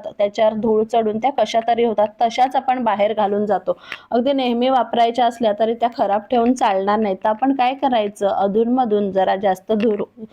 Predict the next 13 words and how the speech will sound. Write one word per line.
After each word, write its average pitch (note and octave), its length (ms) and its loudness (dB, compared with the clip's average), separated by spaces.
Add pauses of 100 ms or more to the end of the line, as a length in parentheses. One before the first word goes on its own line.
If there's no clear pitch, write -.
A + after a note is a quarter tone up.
(380)
धूळ A#3 260 4
चढली A3+ 420 0
असेल A#3+ 400 0
तर A3 60 2
या A3 140 2
चपला A3+ 340 -2
आपण G#3+ 320 0
घ्यायच्या. G3+ 440 2
एखादं G#3+ 380 0
जुनं A3 380 2
तुम्ही A3+ 300 0
नॅपकिन A3+ 580 0
घ्या F#3+ 240 0